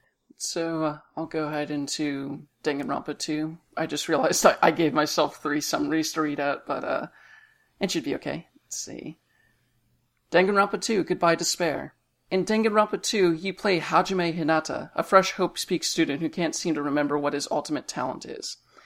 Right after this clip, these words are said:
He and the rest of his new classmates lose consciousness after stepping over the threshold into the school. Upon waking up, Usami, a small rabbit-like mascot, whisks them away to a field trip to Jabberwock Island,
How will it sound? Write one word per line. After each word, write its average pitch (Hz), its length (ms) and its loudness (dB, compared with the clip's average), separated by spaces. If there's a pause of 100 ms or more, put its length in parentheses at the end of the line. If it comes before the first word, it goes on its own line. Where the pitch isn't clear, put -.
(260)
He 240 140 4
and 262 100 4
the 226 60 8
rest 220 260 2
of 190 60 -4
his 156 140 -2
new 156 100 6
classmates 156 680 2
lose 165 240 4
consciousness 156 640 -2
after 151 220 -2
stepping 160 400 0
over 143 120 -2
the 135 100 -10
threshold 156 600 -2
into 151 180 -2
the - 120 -8
school. - 480 -4 (440)
Upon 190 300 4
waking 170 320 4
up, - 240 2
Usami, 151 640 2
a 156 60 -4
small 156 340 4
rabbit-like 147 480 4
mascot, 147 560 0 (360)
whisks - 360 0
them 170 160 4
away 151 280 4
to 147 160 -2
a 123 40 -4
field 151 320 2
trip 170 320 -4 (140)
to 147 200 2
Jabberwock 147 600 2
Island, 156 540 2